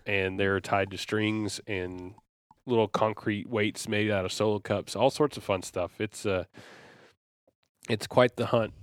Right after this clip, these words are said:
s-, scenario and style, but we try to look like a huge migrating pod of ducks.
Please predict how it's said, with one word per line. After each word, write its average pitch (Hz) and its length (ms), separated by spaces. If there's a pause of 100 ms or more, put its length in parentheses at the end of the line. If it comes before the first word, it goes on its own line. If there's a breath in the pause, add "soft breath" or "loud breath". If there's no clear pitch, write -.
(100)
s-, - 80
scenario 98 880
and 90 100
style, 90 500
but 90 180
we 107 140
try 117 200
to 110 100
look 107 240
like 98 200
a 92 40
huge 104 600 (200)
migrating 104 800
pod 98 340
of 95 140
ducks. - 500